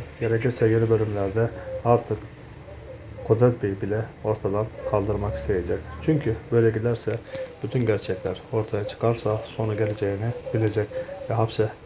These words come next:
girmemek için artık herkese kötülük yapmaya başlayacak. Ve Kudret Bey Hasan'ı bir kenara çekip artık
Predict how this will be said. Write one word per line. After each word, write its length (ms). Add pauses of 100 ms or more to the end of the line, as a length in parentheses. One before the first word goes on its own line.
(140)
girmemek 420
için 240 (160)
artık 300 (140)
herkese 480 (340)
kötülük 400
yapmaya 440 (180)
başlayacak. 540 (500)
Ve 40
Kudret 440
Bey 140 (800)
Hasan'ı 460 (260)
bir 160
kenara 320
çekip 300 (180)
artık 320